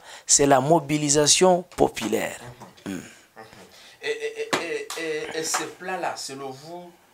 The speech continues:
Speaker 2: serait exécuté ou bien serait en train d'être exécuté ou préparé par qui ?
Speaker 1: Non, ils ont, ils ont déjà, euh, planté leur décor. Et parmi leurs décors, c'est,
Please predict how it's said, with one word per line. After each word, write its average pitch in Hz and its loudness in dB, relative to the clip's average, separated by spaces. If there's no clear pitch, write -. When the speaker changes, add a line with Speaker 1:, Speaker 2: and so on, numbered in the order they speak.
Speaker 2:
serait 151 -6
exécuté 127 -12
ou 147 -8
bien 131 -12
serait 120 -4
en 139 -4
train 135 -20
d'être 123 -16
exécuté 110 -14
ou 131 -8
préparé 110 -14
par - -14
qui ? - -20
Speaker 1:
Non, 196 4
ils 208 6
ont, 233 8
ils 202 8
ont 226 6
déjà, 190 6
euh, 160 8
planté 170 4
leur 165 6
décor. 135 4
Et 123 2
parmi 156 4
leurs 175 6
décors, 226 4
c'est, - 2